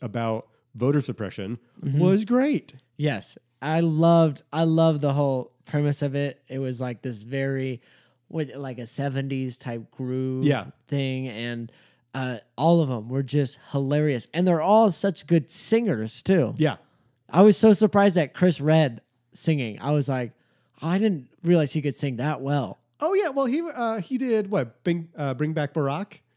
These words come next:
Speaker 2: Oh, yeah, yeah,
Speaker 1: So he's
Speaker 2: yeah.
Speaker 1: really good in
Speaker 2: Yeah,
Speaker 1: that
Speaker 2: yeah,
Speaker 1: one.
Speaker 2: yeah.
Speaker 1: I think they were nominated for an Emmy for that one, too.
Speaker 2: Really?
Speaker 1: I think so.
Speaker 2: Oh,
Speaker 1: I might be
Speaker 2: that's
Speaker 1: making
Speaker 2: awesome.
Speaker 1: that up, but I know that at least some of their film sketches that Chris has been part of have, have been nominated. But
Speaker 2: Wow.
Speaker 1: this one was great. It was just, uh, a good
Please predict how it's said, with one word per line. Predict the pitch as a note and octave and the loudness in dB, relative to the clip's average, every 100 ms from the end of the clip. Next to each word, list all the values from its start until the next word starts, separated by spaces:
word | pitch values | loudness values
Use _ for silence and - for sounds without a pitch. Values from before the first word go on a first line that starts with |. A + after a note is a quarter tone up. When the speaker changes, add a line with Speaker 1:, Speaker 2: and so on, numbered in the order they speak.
| - | -4
Speaker 2:
Oh, | F3 F#3+ | 0 2
yeah, | E3+ E3 | 4 4
yeah, | D3+ | 4
Speaker 1:
So | D3 | 4
he's | F3 | 4
Speaker 2:
yeah. | |
Speaker 1:
really | F#3 | 2
good | D3 C3+ | 2 0
in | |
Speaker 2:
Yeah, | D#3 D3+ | 2 2
Speaker 1:
that | C#3+ | 2
Speaker 2:
yeah, | |
Speaker 1:
one. | C#3 | 2
Speaker 2:
yeah. | C#3 C3 | 2 0
Speaker 1:
I | |
think | D#4 | 0
they | E4+ | -2
were | C4 | -2
nominated | F3+ E3 D3 | -2 -2 -4
for | C3 | -6
an | A2+ | -8
Emmy | A#2 | -8
for | G#2+ F#2 | -8 -10
that | F2 | -14
one, | E2 | -16
too. | G2 - _ - | -18 -20 _ -4
Speaker 2:
Really? | C#3+ F3+ G#3 B2+ A2 | 6 8 8 4 -2
Speaker 1:
I | |
think | C3+ C#3+ | -4 -4
so. | G2 - _ | -8 -14 _
Speaker 2:
Oh, | - | -8
Speaker 1:
I | D#3+ | -2
might | F3+ E3+ | 0 2
be | |
Speaker 2:
that's | D3+ | 2
Speaker 1:
making | C3+ C#3 | 0 0
Speaker 2:
awesome. | |
Speaker 1:
that | A#2+ | -4
up, | G#2+ | -4
but | G2+ | -2
I | C3 | 2
know | D3+ | 2
that | F3 E3 | 2 -2
at | C#3+ | -2
least | D3+ C#3+ - | -2 -2 -4
some | - C3+ | -4 -2
of | C3 | -2
their | A2+ A#2 A2 G#2 _ _ - | -2 -2 -2 -6 _ _ -6
film | C3 A2 | -4 -4
sketches | G2+ - G2+ A2 G2+ F2+ | -8 -10 -10 -8 -10 -10
that | G2+ F#2 | -12 -10
Chris | A2+ | -12
has | G#2 | -10
been | G2+ G2+ | -10 -10
part | G#2 F#2+ | -10 -10
of | F#2 F2 | -12 -12
have, | G2 F#2 - | -14 -14 -16
have | F#2+ | -16
been | F2 F#2 | -14 -14
nominated. | F2 F#2 G2 C3+ | -14 -16 -18 -8
But | F#3 - _ - | -6 -6 _ -16
Speaker 2:
Wow. | G2 | -2
Speaker 1:
this | G#3+ A3+ | 0 2
one | F3+ C#3+ D3 | 0 0 -2
was | D3 B2 | -2 -2
great. | F3 E3 | -4 -4
It | |
was | A#2+ | -4
just, | D3 C3+ - _ _ _ _ _ - | -4 -4 -8 _ _ _ _ _ -10
uh, | B2 A#2 C#3+ | -6 -6 -6
a | |
good | C3+ D#3+ E3+ E3 E3+ | -2 0 0 0 -6